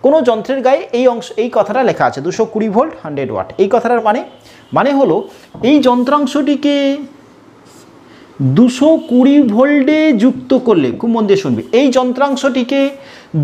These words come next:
দুশো কুড়ি ভোল্টে যুক্ত করলে সর্বোচ্চ কর্মক্ষম হবে, সর্বোচ্চ কর্মক্ষম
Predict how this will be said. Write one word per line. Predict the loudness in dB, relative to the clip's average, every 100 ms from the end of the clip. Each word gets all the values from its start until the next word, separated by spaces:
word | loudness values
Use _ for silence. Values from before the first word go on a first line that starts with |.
| 2
দুশো | 2 2 0 0 0
কুড়ি | 0 2 2
ভোল্টে | 0 0 -2 -2
যুক্ত | -4 -4 -2 0
করলে | 2 2 2 -2 -10 -20 -20 -12 -8 -4
সর্বোচ্চ | 0 0 0 -4 -4 -4 -6 -10 -4 -4 -2 0
কর্মক্ষম | 0 0 -2 -4 -6 -2 0 0
হবে, | -2 -4 -8 -12
সর্বোচ্চ | -2 -2 0 -4 -4 -6 -10 -6 -6 -8 -14 -18 -20 -16 -14 -10 -10 -10 -14 -20 -20 -20 -6 0
কর্মক্ষম | 2 0 -2 -4 -6 -8 -18 -8 0 0